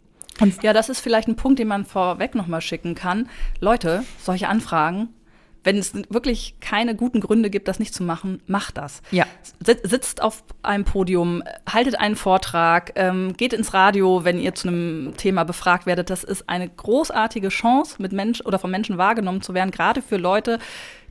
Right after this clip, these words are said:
Speaker 2: die sonst nicht so auf Akquise sind. Also ich, ne, Smalltalk,
Speaker 1: Mhm.
Speaker 2: Häppchen, Buffet, nicht meins. Und das ist wirklich so, wie Katharina sagt, ähm, hinterher entstehen immer Gespräche und die Leute erinnern sich, äh, an euch.
Speaker 1: Total.
Speaker 2: Also ich habe einen meiner größten Aufträge tatsächlich zwei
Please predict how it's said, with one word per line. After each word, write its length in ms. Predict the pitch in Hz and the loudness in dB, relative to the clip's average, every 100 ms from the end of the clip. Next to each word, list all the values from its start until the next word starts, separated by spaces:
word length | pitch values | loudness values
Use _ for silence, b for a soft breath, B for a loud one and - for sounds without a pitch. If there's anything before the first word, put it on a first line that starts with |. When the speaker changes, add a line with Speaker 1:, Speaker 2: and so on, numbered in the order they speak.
| 208 | 0
Speaker 2:
die 80 | |
sonst 260 | 190 214 214 | 4 4 2
nicht 140 | 202 | 0
so 100 | 214 | 0
auf 160 | 170 165 | -2 -4
Akquise 460 | 156 - 165 151 143 | -10 -10 -8 -6 -6
sind. 200 | 160 165 | -6 -4
Also 180 | 180 | -2
ich, 260 | 190 220 - - | -2 -4 -8 -2
ne, 180 | 226 302 | 4 4
Smalltalk, 580 | - 240 247 254 240 240 | 4 4 4 4 4 4
Speaker 1:
Mhm. 60 | 175 | 2
Speaker 2:
Häppchen, 500 | 226 - 233 226 220 | -2 -2 0 0 0
Buffet, 520 | 220 - 220 220 - - - | -2 0 2 2 0 -6 0
nicht 280 | 220 269 | 4 4
meins. 440 | 208 185 214 427 - B B B B B | 4 2 2 0 -6 B B B B B
Und 180 | - 214 | 0 4
das 140 | 233 240 | 2 2
ist 240 | 240 - - | -2 -4 -6
wirklich 340 | 208 262 214 165 | -2 0 0 -2
so, 160 | 185 | -2
wie 60 | 196 | -4
Katharina 520 | 214 214 202 208 208 | -4 -2 0 2 2
sagt, 400 | 202 208 202 - - | 2 2 0 -4 -2
ähm, 400 | 190 190 190 - - | 0 0 -2 -6 -2
hinterher 500 | 196 262 240 208 202 | 4 6 6 4 2
entstehen 340 | 196 - 214 - | 0 0 0 2
immer 200 | 240 247 | 2 2
Gespräche 400 | 240 - 208 214 | 0 -2 -2 0
und 40 | |
die 80 | 190 | 2
Leute 260 | 185 196 214 | 2 2 0
erinnern 340 | - 208 196 | 0 0 0
sich, 280 | 156 160 - _ _ | -2 -6 -12 _ _
äh, 40 | 160 | -8
an 360 | 156 - 160 | -6 -6 -6
euch. 300 | - 156 160 | -4 -2 -2
Speaker 1:
Total. 220 | 190 175 | -2 0
Speaker 2:
Also 260 | 151 165 170 | 0 -2 -4
ich 240 | - - 196 | -6 -6 -4
habe 140 | - | -2
einen 160 | 190 208 | 0 0
meiner 180 | 202 | 0
größten 280 | 180 208 - | 0 0 -2
Aufträge 340 | - 185 214 202 | -4 -4 -2 -4
tatsächlich 460 | 202 - 196 214 - | -4 -4 -4 -4 -6
zwei 400 | - 175 190 | -2 0 0